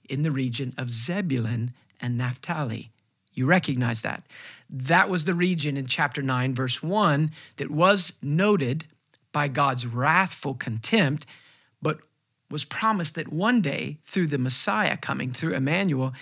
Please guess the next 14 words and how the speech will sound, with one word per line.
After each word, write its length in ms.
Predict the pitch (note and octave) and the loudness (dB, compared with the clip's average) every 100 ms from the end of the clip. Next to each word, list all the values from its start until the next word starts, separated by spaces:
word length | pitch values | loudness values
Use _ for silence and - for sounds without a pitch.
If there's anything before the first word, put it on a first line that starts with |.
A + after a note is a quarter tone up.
| - - | -18 -10
it 140 | - D3+ | -6 -4
would 160 | D3 | -2
be 100 | C#3+ | 0
noted 420 | C3+ C3+ C3 C3+ - | 0 0 0 -4 -6
as 140 | C3 A#2 | -8 -8
a 40 | |
place 280 | - B2 A#2 | -6 -6 -4
of 120 | G#2 | -4
mercy. 420 | A2 G#2+ - A2+ A#2+ _ _ - | -6 -4 -6 -8 -16 _ _ -10
It 60 | A#2 | -4
would 140 | B2+ | -2
be 140 | C3 | 0
made 300 | B2 B2 A#2 | 2 2 0
glorious. 720 | - B2+ A#2+ A2+ G#2+ A#2+ - | -4 -4 -2 -2 -4 -6 -8